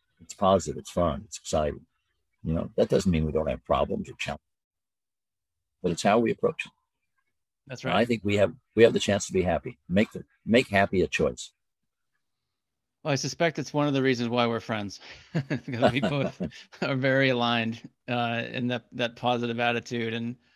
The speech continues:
Speaker 2: appreciation for life and family values. Um, Warren, if people in our audience are curious to find you, wh-, what's the best avenue? Are you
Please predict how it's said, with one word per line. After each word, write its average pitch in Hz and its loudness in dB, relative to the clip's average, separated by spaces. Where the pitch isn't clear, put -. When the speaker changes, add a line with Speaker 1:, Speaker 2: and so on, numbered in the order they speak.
Speaker 2:
appreciation 127 0
for 127 -4
life 113 0
and 120 -8
family 120 0
values. 113 -2
Um, 120 -2
Warren, 165 2
if 175 -4
people 208 4
in 185 4
our 175 6
audience 165 2
are 139 2
curious 143 0
to 139 -4
find 139 0
you, 131 0
wh-, 135 -14
what's 147 0
the 160 -6
best 139 -2
avenue? 127 2
Are 110 0
you 127 -4